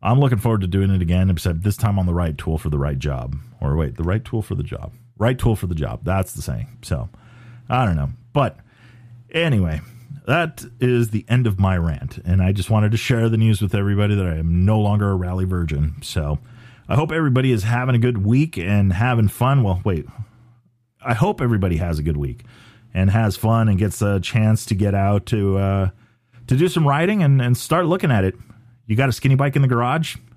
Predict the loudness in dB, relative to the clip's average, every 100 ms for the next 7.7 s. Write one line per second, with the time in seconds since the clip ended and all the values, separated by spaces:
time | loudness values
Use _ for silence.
0 | -8 -2 0 2 0 0 -2 0 2 4
1 | 4 4 2 2 0 2 2 2 0 0
2 | -2 -2 -2 0 0 0 0 -2 -2 -2
3 | 0 0 2 2 4 4 2 0 -4 -20
4 | -20 -18 -4 0 2 2 0 0 0 2
5 | 2 2 2 0 2 2 2 2 0 0
6 | 0 0 0 -2 -6 -12 -14 -16 -14 -4
7 | 0 0 0 0 0 -2 -6